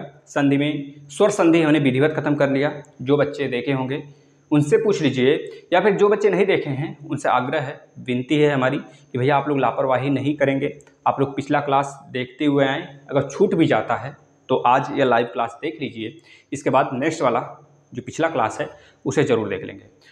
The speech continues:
और आप जितने बार चाहें दोस्तों, हज़ारों बार चाहें revision करें, Confusion होता है तो revision करें।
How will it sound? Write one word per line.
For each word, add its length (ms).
और 120
आप 260
जितने 300
बार 180
चाहें 260
दोस्तों, 320
हज़ारों 340
बार 120
चाहें 340
revision 300
करें, 240
Confusion 400
होता 200
है 160
तो 60
revision 300
करें। 220